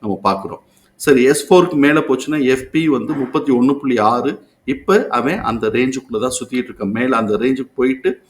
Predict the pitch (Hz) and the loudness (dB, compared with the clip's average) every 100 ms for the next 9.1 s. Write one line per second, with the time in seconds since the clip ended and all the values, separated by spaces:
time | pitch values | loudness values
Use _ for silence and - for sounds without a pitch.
0 | _ - 107 107 123 123 123 117 123 - | _ -6 0 2 2 -2 -6 -4 -4 -4
1 | 131 123 107 - 135 - - _ - 110 | -6 -6 -6 -4 -6 -6 -20 _ -4 2
2 | 156 - 208 143 131 113 143 147 - 135 | 2 2 0 4 4 4 2 0 2 2
3 | 139 135 104 101 - 196 - _ - 117 | 2 2 0 -6 -8 -8 -10 _ -6 -4
4 | 107 120 147 139 131 113 110 120 117 123 | 0 2 2 2 0 -2 -8 -4 -4 -4
5 | 196 - - - 113 120 165 139 127 117 | -6 -8 -20 -2 -2 2 2 4 4 2
6 | 139 120 131 147 139 139 143 143 135 120 | 0 0 0 0 -2 0 -2 2 2 2
7 | 127 123 104 90 190 - - - 117 147 | -2 0 -2 -2 -6 -8 -18 -14 -4 -2
8 | 135 117 123 135 131 123 107 101 110 139 | 0 0 2 2 2 -4 -2 0 0 -2